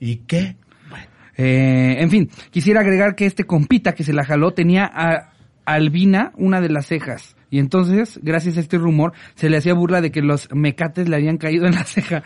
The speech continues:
Speaker 1: No mames.
Speaker 2: Saludos y se la lava, no
Speaker 1: <laughs>
Speaker 2: mames.
Speaker 1: Está bueno.
Speaker 2: ¿A dónde lo lleva alguien,
Speaker 1: O sea,
Speaker 2: no?
Speaker 1: nada más, nada más inventaron el rumor
Speaker 2: <laughs> Sí.
Speaker 1: para poder justificar que su ceja estaba llena de mecates.
Speaker 2: No, no, no, o sea, parece que, eh, no,
Speaker 1: Sí,
Speaker 2: no, no.
Speaker 1: se, dijeron, se rumora que se la jalaba en el baño.
Speaker 2: No.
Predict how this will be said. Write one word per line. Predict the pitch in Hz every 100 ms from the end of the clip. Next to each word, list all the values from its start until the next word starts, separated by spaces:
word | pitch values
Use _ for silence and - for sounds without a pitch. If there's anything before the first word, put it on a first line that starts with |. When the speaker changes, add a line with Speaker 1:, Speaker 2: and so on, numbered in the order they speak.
| -
Speaker 1:
No | 214
mames. | 127 123
Speaker 2:
Saludos | 175 190 214 165
y | 151
se | 151
la | 151
lava, | 160 170 156
no | 202
Speaker 1:
<laughs> |
Speaker 2:
mames. | 214 202 160
Speaker 1:
Está | 156 135
bueno. | 127 120 113
Speaker 2:
¿A | 226
dónde | 226 254
lo | 208
lleva | 180 196
alguien, | 180 165 160
Speaker 1:
O |
sea, | 185
Speaker 2:
no? | 208
Speaker 1:
nada | 233
más, | 220
nada | 220 233
más | 226
inventaron | 196 175 180 180 160 208 247
el | 226
rumor | 180 170 156 202 247
Speaker 2:
<laughs> |
Sí. | 226 -
Speaker 1:
para | 170 170
poder | 160 202
justificar | 214 226 185 147 143 175 180 190 220 -
que | 160
su | 147
ceja | 139 156 160
estaba | 131 151 151
llena | 147 151
de | 131
mecates. | 117 104 120
Speaker 2:
No, | 214
no, | 214
no, | 208 170
o | 143
sea, | 151
parece | 143 185 240
que, | 220 165 135 151 156 170 196
eh, |
no, | 190 202
Speaker 1:
Sí, | 151
Speaker 2:
no, | 180
no. | 185
Speaker 1:
se, | 170 151
dijeron, | 147 156 131
se | 120
rumora | 135 143 147 170 170
que |
se | 135
la | 123 117
jalaba | 120 123 135
en | 127
el | 120
baño. | 120 135 120
Speaker 2:
No. | 160 160 165 175